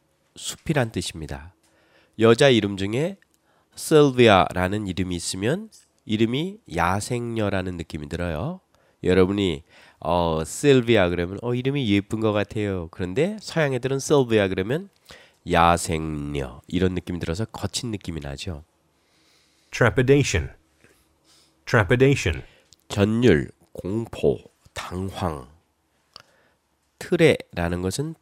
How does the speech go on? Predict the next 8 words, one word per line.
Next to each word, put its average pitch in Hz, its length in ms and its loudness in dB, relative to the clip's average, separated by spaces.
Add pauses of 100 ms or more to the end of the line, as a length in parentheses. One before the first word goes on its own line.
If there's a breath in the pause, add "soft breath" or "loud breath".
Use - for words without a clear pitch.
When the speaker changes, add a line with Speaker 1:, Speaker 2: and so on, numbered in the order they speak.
Speaker 1:
떨어란 107 960 0
뜻이에요. 82 640 -6
떨어. 87 600 2 (960)
피타는 135 880 -4 (240)
떨어버리다 85 800 2
이렇게 85 280 -8
외우면 73 220 -8
되겠어요. 69 540 -12